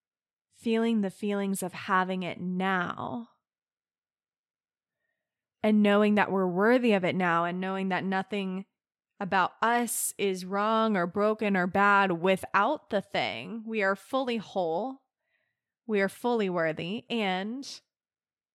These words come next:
this moment now is perfect, and you can still desire that thing that you want to call into your reality, right? Like, all these truths get to be true.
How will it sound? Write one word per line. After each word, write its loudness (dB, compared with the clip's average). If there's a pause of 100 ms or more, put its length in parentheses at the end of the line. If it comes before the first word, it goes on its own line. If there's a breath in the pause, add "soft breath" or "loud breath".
(300)
this -4
moment 0
now 0
is -4
perfect, -4
and 0
you -8
can -2
still -4
desire -2
that -2
thing -6
that -8
you -6
want -10 (200)
to -12
call -4
into -8
your -6
reality, -6
right? -8
Like, -8
all 2
these -6
truths -2
get -6
to -8
be -4
true. -2